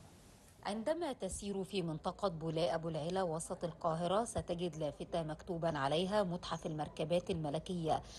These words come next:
أحد أهم خمسة متاحف نوعية موجودة في العالم، يحوي بين جنباته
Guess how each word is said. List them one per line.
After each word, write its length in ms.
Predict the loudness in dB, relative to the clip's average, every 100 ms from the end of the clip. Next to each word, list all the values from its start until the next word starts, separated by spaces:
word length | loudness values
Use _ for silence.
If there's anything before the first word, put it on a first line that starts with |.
| -12 -4 0
أحد 300 | 4 4 6
أهم 340 | 4 4 4
خمسة 400 | 2 0 0 -2 -2
متاحف 520 | -2 2 2 0 0
نوعية 480 | 2 4 4 4 4
موجودة 520 | 2 0 0 2 0
في 140 | 2
العالم، 600 | 4 6 6 4 2 2 0 -10 -12 2
يحوي 340 | 4 4 4 6
بين 320 | 6 4 2
جنباته 800 | 2 4 4 4 4 0 2